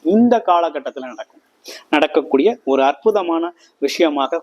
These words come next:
குரு பார்வையால் உங்களுக்கு ஏற்பட்டிருக்கு. குரு பார்வையால பாத்தீங்கன்னா,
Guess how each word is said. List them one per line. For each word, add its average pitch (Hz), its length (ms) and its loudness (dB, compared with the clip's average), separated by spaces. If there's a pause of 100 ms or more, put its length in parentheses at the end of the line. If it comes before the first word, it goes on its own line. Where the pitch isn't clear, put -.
(100)
குரு 254 260 4
பார்வையால் 170 580 0
உங்களுக்கு 143 520 -6 (200)
ஏற்பட்டிருக்கு. 139 840 -2 (320)
குரு 208 200 2
பார்வையால 151 560 0
பாத்தீங்கன்னா, 131 360 -6